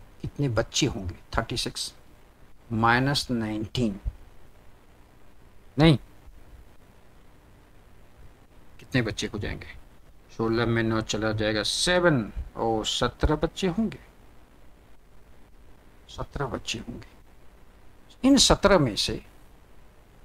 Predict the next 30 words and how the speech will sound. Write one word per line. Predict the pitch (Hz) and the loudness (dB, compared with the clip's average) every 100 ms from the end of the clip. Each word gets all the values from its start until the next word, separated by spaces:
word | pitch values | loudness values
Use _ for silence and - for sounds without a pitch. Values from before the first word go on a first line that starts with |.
| - - | -20 -2
कुछ | 262 - - - - - - - - | 0 4 2 0 -18 -20 -20 -12 -4
के | 139 151 104 - | -2 0 -2 0
बॉयज | 110 127 143 - | 4 6 4 4
होने | 165 185 185 | 2 2 0
की | 220 226 - - - - - - - - - - | -6 -12 -16 -20 -20 -20 -20 -20 -20 -20 -10 -2
और | 123 - | -2 0
कुछ | - 185 - | 0 0 -2
के | - 131 - - - | -2 -2 -4 -6 2
गर्ल्स | 156 139 - | 4 4 0
होने | 107 101 | -6 -6
की, | - | -2
हम | 175 | 2
लोग | 233 | 6
सारा | 214 220 | 8 8
कुछ | 240 220 | 6 4
निकाल | 214 208 | 6 6
लेते | 208 233 | 4 2
हैं, | 214 | 2
देखेंगे | 165 165 196 | 2 6 6
बाद | 156 120 | 6 4
में | 120 | 0
क्या | 107 | -2
पूछा | - 95 - | -8 -10 -12
है। | - - - - - - - - | -14 -18 -20 -20 -20 -20 -20 -16
तभी | 113 131 | -6 -4
कहता | 147 131 117 143 | 0 0 2 2
है | 127 113 160 151 - - - - - - - - - - - - | 4 2 0 -4 -18 -20 -18 -18 -20 -20 -20 -20 -20 -20 -20 -18
अगर | 127 123 147 170 180 | -16 0 6 6 6
जयंत | 123 147 151 170 180 - | 4 6 6 4 6 4
के | - 151 | 6 0